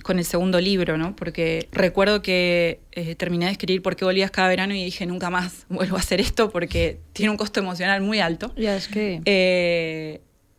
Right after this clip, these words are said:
Speaker 1: y sin embargo, o sea, empecé a escribir una, una novela de ficción y al poco tiempo de que sale el libro, eh, se eleva la causa a juicio en Argentina.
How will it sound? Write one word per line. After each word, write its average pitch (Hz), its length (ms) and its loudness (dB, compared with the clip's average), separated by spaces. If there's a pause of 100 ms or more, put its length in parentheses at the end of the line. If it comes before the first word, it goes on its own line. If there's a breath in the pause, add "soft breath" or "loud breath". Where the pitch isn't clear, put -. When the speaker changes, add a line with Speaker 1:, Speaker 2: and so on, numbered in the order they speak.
(160)
Speaker 1:
y 220 100 -2
sin 196 140 -4
embargo, 202 420 2
o - 20 -4
sea, 190 120 -2
empecé 185 220 -6
a - 20 -4
escribir 202 320 0
una, 185 320 0
una 190 180 0
novela 180 300 2
de 175 80 -2
ficción 214 600 -2 (260)
y 240 340 0 (340)
al 175 200 0
poco 277 340 0
tiempo 226 460 2
de 165 100 -2
que 190 100 -10
sale 208 240 -2
el 190 120 -4
libro, 165 420 -4 (560)
eh, 180 80 -6
se 180 180 -2
eleva 196 240 4
la 175 120 2
causa 170 280 -4
a - 20 -10
juicio 170 400 -6
en 151 80 -8
Argentina. 151 600 -10